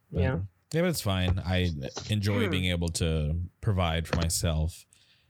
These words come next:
Speaker 1: and do the things th-, that I do. 'Cause I remember <laughs> being a kid, I was like, "I can't wait to be an adult and just do whatever I
Speaker 2: <laughs>
Speaker 1: want." And now I'm just kinda, like, at,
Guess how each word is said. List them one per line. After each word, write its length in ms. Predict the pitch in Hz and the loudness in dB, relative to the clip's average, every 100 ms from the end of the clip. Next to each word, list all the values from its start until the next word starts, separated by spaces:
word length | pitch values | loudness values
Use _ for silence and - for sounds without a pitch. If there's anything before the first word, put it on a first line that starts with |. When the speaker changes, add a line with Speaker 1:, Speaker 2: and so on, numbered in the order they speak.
| _ - | _ -2
Speaker 1:
and 560 | 80 80 76 76 78 | 0 2 2 0 0
do 120 | 92 | 2
the 80 | 90 | 2
things 280 | 87 92 85 | 2 0 0
th-, 140 | 82 - | -2 -2
that 240 | 87 82 | 0 2
I 100 | 80 | 2
do. 480 | 80 85 80 80 82 - _ _ _ | 0 2 2 2 0 -4 _ _ _
'Cause 120 | - 95 | -2 0
I 40 | |
remember 300 | 92 90 90 87 | 2 2 0 0
<laughs> 180 | 110 101 | -2 -2
being 200 | 113 101 | 0 0
a 60 | 87 | 0
kid, 280 | - 95 85 | 0 0 0
I 20 | |
was 80 | 85 | 0
like, 120 | 87 | 0
"I 20 | |
can't 220 | 156 113 | 0 0
wait 180 | 110 107 | 0 0
to 80 | 104 | 0
be 80 | 101 | 0
an 60 | |
adult 540 | 98 95 98 95 92 - | 0 0 0 2 0 0
and 360 | 85 85 80 - - - - | 0 2 0 -2 -8 -14 0
just 320 | 101 90 87 | 2 2 0
do 140 | 110 107 | 2 4
whatever 260 | 101 95 | 2 2
I 80 | 95 | 0
Speaker 2:
<laughs> 120 | 95 | 2
Speaker 1:
want." 320 | 95 95 90 64 101 98 | 2 0 0 -2 -4 -2
And 440 | 82 82 76 69 85 | 0 2 2 0 0
now 200 | 90 87 | 2 2
I'm 60 | |
just 120 | 87 85 | 0 0
kinda, 160 | 85 | 0
like, 140 | 80 | 2
at, 100 | 85 | 0